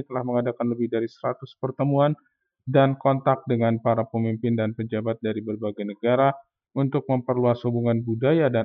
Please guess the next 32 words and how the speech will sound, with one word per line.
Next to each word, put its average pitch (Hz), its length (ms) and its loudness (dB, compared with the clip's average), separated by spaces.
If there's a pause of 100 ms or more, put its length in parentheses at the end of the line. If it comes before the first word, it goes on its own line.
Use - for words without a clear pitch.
ekonomi 110 480 -2
dengan 107 320 -6
dunia, 104 640 -4
tegasnya. 104 800 -4 (720)
Dalam 156 320 6
percakapan 147 560 2
telepon 143 400 4
ini, 151 160 0
Presiden 135 400 0
Republik 131 400 0
Islam 123 240 0
Iran 127 320 2
juga 123 240 2
menyinggung 120 560 0
kunjungannya 117 560 0
baru-baru 113 480 -2
ini 113 160 -6
ke - 160 -6
Tajikistan 117 800 -2
dan 104 160 -2
mengatakan, 120 560 -2 (560)
"Setelah 135 320 2
kunjungan 123 400 2
ini, 117 160 0
hubungan 113 400 -2
ekonomi 110 400 -2
dan 104 160 -2
perdagangan 107 560 -4
antara 107 480 -6
kedua 107 320 -6
negara 104 320 -6
meningkat 147 480 -4